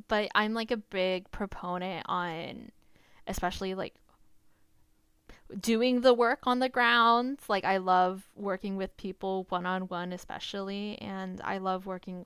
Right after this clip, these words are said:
like, I love just, like, sitting down and doing that, like, quote-unquote groundwork. I think it's really, especially in our position, it's really interesting because it kind of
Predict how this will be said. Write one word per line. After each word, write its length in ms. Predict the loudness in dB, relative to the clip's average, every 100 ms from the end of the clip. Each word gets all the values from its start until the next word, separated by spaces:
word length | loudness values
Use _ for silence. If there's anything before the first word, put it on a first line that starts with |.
| -14
like, 280 | -14 -18 -20 _ _ -16 -4
I 60 |
love 160 | -2 -2
just, 200 | -4 -4
like, 140 | -6
sitting 400 | -6 -6 -4 -4 -6
down 580 | -8 -4 0 0 0 -2
and 340 | -4 -4 -6 -6
doing 300 | -4 -2 -2
that, 200 | -2 -2
like, 140 | -8
quote-unquote 480 | -6 -6 -4 -6 -4
groundwork. 760 | -2 -2 -2 -2 -2 -4 -8 _ -20 -20 -12
I 60 | -6
think 180 | -4 -6
it's 220 | -8 -14 -8
really, 640 | -4 -2 -2 -2 -4 -8
especially 440 | -12 -6 -4 -4 -6
in 240 | -6 -8 -4
our 260 | -2 -2 -4
position, 460 | -8 -10 -6 -6
it's 180 | -6 -8
really 220 | -12 -12 -14
interesting 760 | -14 -12 -14 -12 -8 -6 -8 -12 -18 -20 -16
because 760 | -12 -4 0 0 0 -4 -10 -20 _ _ _ -20 _ _ _ _ _ -20 -4
it 120 | -4
kind 260 | -2 0 0
of 180 | 0